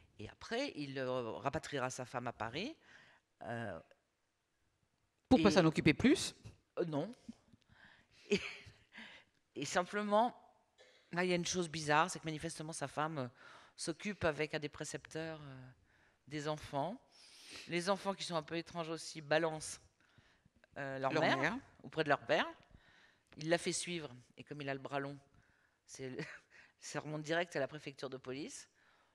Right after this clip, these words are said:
Speaker 1: Cette pauvre femme est, est chopée, enfin chopée. Bon, il,
Speaker 2: En
Speaker 1: il,
Speaker 2: flag.
Speaker 1: il rentre dans un appartement où elle joue, peut-être elle joue aux cartes.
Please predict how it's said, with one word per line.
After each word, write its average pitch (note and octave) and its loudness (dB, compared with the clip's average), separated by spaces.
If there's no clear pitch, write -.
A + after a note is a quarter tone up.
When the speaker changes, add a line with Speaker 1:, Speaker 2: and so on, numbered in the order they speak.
Speaker 1:
Cette C#3 -10
pauvre E3+ -6
femme D3 -4
est, E3+ 0
est - -4
chopée, F3 0
enfin - -6
chopée. - -12
Bon, D3 -8
il, D#3+ -6
Speaker 2:
En F#3+ 12
Speaker 1:
il, - -4
Speaker 2:
flag. G#3+ 8
Speaker 1:
il A#3 2
rentre A3+ 2
dans F3 -4
un E3+ -4
appartement F3 -4
où D3 -6
elle C3+ -8
joue, B2 -18
peut-être D3 -12
elle C3 -8
joue A#2+ -14
aux A2+ -12
cartes. - -12